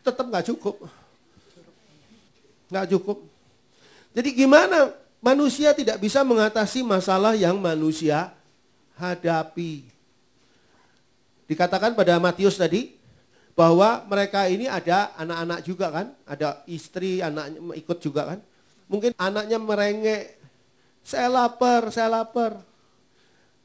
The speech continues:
Papahnya bingung, "Gimana ya cara ngatasinya? Ini saya masih mau ngikuti Yesus, tapi di sini cari tukang makanan nggak ada." Seandainya ada juga belum tentu ada uangnya. Manusia tidak bisa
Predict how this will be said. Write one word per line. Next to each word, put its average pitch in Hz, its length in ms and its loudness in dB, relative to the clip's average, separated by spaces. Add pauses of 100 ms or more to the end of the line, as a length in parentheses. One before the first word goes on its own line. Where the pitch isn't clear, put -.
(180)
Papahnya 196 400 2
bingung, 202 400 -6
"Gimana 208 400 -8
ya 240 80 -2
cara 208 240 -2
ngatasinya? 196 560 -4
Ini 233 160 -6
saya 240 160 -2
masih 240 240 -2
mau 220 160 0
ngikuti 220 480 -2
Yesus, 262 400 -4 (400)
tapi 208 240 -6
di 202 160 -6
sini 247 240 -6
cari 220 400 -4
tukang 214 240 -2
makanan 220 400 -4
nggak 196 220 -6 (100)
ada." 165 240 -4 (1120)
Seandainya 196 720 2
ada 269 160 2
juga 190 240 0
belum 175 240 6
tentu 254 80 0
ada 185 160 0
uangnya. 214 560 -2 (960)
Manusia 180 560 -2
tidak 139 240 -10
bisa 127 400 -12